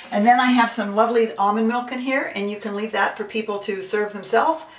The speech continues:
Put as much milk they like, or you can, you can, um, put the milk in there for them. So I'm gonna do this 'cause I want you to see the finished product. That's about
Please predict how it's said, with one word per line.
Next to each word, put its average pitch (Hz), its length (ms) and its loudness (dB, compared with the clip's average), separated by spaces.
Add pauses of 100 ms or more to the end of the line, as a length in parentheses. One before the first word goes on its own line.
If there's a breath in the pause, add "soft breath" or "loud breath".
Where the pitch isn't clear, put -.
Put 233 100 4
as 220 100 0
much 214 220 -6
milk 226 180 -2
they 247 100 -2
like, 240 400 2
or 214 300 4
you 208 160 -4
can, 202 380 -8 (800 loud breath)
you 220 180 0
can, 214 320 -6
um, 196 400 2 (240)
put 247 160 -4
the 226 60 0
milk 214 240 0
in 190 100 -6
there 180 140 -6
for 160 240 0
them. - 120 -8 (120)
So 160 420 -2 (540)
I'm 202 180 -4
gonna 208 220 -4
do 190 160 -4
this 190 180 -4
'cause 180 160 -10
I 190 100 -4
want 180 200 -6
you 175 60 -12
to 170 60 -14
see 185 260 -8
the 170 100 -8
finished 175 340 -10
product. - 480 0 (3750 soft breath)
That's 170 240 -6
about - 400 -2